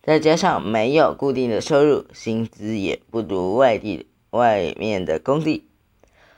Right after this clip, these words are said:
为了就近照顾家人，这位民众选择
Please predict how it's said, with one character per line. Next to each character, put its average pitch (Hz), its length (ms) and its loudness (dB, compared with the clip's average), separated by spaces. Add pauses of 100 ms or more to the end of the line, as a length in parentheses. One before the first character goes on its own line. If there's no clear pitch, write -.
(1400)
为 165 260 4
了 143 220 6
就 139 220 4
近 135 220 -2
照 131 140 4
顾 123 160 0
家 127 180 2
人， 107 400 0
这 113 140 -2
位 110 60 0
民 110 240 -4
众 123 240 0
选 98 340 -4
择 98 420 0